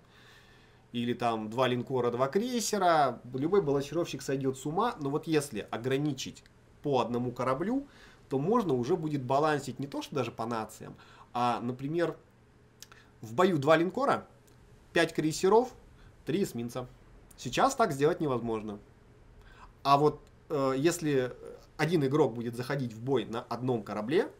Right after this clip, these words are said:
такое реализовать очень даже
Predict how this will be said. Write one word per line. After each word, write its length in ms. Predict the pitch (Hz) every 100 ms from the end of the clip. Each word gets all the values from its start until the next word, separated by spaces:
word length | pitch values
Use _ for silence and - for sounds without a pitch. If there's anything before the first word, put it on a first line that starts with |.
| _ _ - - _ _ _
такое 440 | 127 127 240 269 269 - -
реализовать 680 | - 127 127 117 123 156 180 - - _ - - - -
очень 320 | 120 143 131 127 -
даже 420 | 104 120 113 117